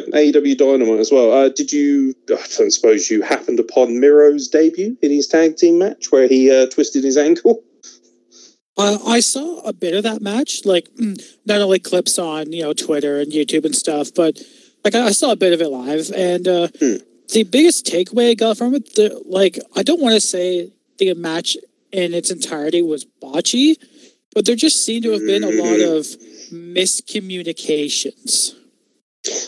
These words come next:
Speaker 1: Uh, it was botchy. It was crap, actually. It wasn't
Speaker 2: Yeah,
Speaker 1: a very
Speaker 2: and
Speaker 1: good
Speaker 2: I,
Speaker 1: match at
Speaker 2: I,
Speaker 1: all.
Speaker 2: <laughs> I know. I was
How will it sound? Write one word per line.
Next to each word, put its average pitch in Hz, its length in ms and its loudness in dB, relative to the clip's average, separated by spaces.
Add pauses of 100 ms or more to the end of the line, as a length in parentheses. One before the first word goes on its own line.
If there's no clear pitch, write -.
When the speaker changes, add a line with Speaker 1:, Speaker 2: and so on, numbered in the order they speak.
(140)
Speaker 1:
Uh, 147 240 2
it 143 120 4
was 156 180 4
botchy. 92 280 -6
It 92 100 -4
was - 100 -12
crap, - 380 -8
actually. - 340 -12 (160)
It 127 60 -2
wasn't 117 240 2
Speaker 2:
Yeah, - 20 -8
Speaker 1:
a 92 40 -8
very 98 160 2
Speaker 2:
and 90 80 -4
Speaker 1:
good 101 120 0
Speaker 2:
I, 95 60 -2
Speaker 1:
match 98 180 -4
at 101 100 -2
Speaker 2:
I, 190 80 2
Speaker 1:
all. 101 200 0 (120)
Speaker 2:
<laughs> - 140 -8
I 202 80 2
know. 160 220 -6 (100)
I 240 40 2
was 226 140 2